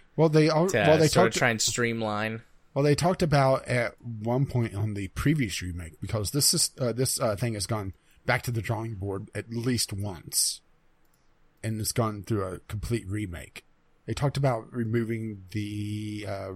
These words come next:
Speaker 1: red light district area. Remember when Cloud has to cross-dress to try to save Aerith or Aeris at one point? They talked about
Speaker 2: Yeah.
Speaker 1: cutting that out or streamlining it, uh,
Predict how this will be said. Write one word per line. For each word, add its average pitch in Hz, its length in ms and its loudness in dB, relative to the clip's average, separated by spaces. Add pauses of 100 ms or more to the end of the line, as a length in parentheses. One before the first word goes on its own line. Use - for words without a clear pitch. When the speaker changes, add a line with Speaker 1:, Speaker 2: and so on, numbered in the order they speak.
Speaker 1:
red 101 180 -8
light 120 240 -2
district - 520 -6
area. 139 460 -2 (1000)
Remember 127 500 4
when 110 280 -4
Cloud 110 300 -2
has 110 180 -2
to 101 80 -6
cross-dress 104 600 -4
to 95 240 -4
try 104 200 -4
to 98 140 -6
save 95 320 -6
Aerith 98 480 -8
or 90 160 -8
Aeris 104 500 -4
at 117 140 -8
one 117 180 -4
point? - 340 -6 (720)
They 123 80 0
talked 135 200 4
about 117 240 -2
Speaker 2:
Yeah. 113 140 4
Speaker 1:
cutting 104 160 2
that 110 260 -8
out 104 300 -6
or 110 180 -6
streamlining 101 640 -6
it, - 120 -14 (420)
uh, 107 180 -4